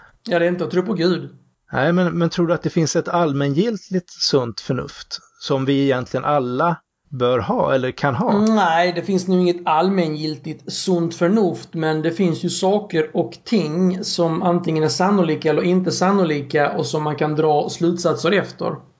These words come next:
Speaker 2: Ja, men, men, men ser du, är, är sunt förnuft helt, eh, subjektivt? Har du ett visst sunt förnuft och en annan person ett annat sunt förnuft?
Speaker 1: Alltså, självklart så tänk-, så, så är vi alla olika människor och tänker, alltså, all-, ingen kan tänka likadant.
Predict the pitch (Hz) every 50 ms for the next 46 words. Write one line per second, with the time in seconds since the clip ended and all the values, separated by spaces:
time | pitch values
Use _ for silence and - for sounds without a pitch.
0 | _ _ _ - 131 127 127 131 143 160 165 175 175 _ _ _ - 151 170 175
1 | 156 160 175 180 170 151 165 170 160 - 170 165 165 165 156 160 165 160 - 165
2 | 160 - - - 165 165 - - - 160 165 208 196 - - - - 165 165 160
3 | 151 143 - _ _ _ - 151 143 139 135 - _ _ - - _ _ - -
4 | - 220 220 185 151 - - - - - - - - - - - - _ _ -
5 | - 147 143 139 190 202 196 190 170 151 - - 139 160 165 - - - - 160
6 | 160 156 - - 156 143 139 151 - - - 151 147 143 143 135 131 143 143 -
7 | 143 - 147 135 131 135 - 151 135 147 175 170 - - 139 117 - - - -
8 | - - - _ - - _ _ _ - - - - - 170 170 160 156 - -
9 | 170 165 160 160 160 156 156 - - 180 180 190 190 185 - 165 160 156 151 151
10 | - - - _ - - - - 160 156 151 147 147 147 147 143 143 - 220 190
11 | 160 165 208 - - - - - - 175 170 180 165 - - 165 165 160 160 170
12 | 170 170 160 - 175 170 170 170 160 151 131 160 151 156 170 175 175 156 127 -
13 | - 113 120 - - 135 95 156 151 135 - - 165 - - - 185 180 170 -
14 | - - - 208 208 196 175 175 190 185 208 190 185 180 180 170 165 156 151 156
15 | 151 - 240 226 202 196 - - - - 185 185 - - -